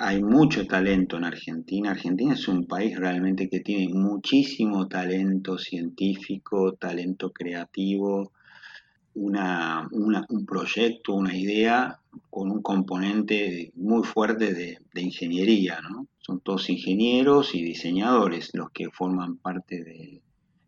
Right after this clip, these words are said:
de Tlon, además obviamente de todo lo que es el, eh, de ahora en más, hace unos, unos años, el apoyo financiero y, y el armado de la organización que,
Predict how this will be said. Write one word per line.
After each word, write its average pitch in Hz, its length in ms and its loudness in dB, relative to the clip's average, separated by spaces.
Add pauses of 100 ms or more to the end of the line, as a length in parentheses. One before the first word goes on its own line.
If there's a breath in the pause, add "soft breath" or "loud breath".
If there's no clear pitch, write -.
(120)
de 90 240 0
Tlon, 113 400 4
además 104 460 2
obviamente 95 600 0
de 87 320 -4 (760)
todo 95 180 4
lo 90 180 4
que 92 200 2
es - 180 -6
el, 87 260 -6
eh, 85 260 -10 (520)
de 90 200 -4
ahora 95 240 2
en 95 100 4
más, 104 340 2
hace 90 240 -4
unos, 92 460 -2
unos 90 380 -6
años, 113 460 2
el - 300 -14
apoyo 92 400 -4
financiero 107 920 0 (800)
y, 87 500 -4 (200)
y 90 160 -2
el 85 80 -4
armado 101 500 2
de 92 80 0
la 87 120 -6
organización 92 920 -2
que, 90 260 -4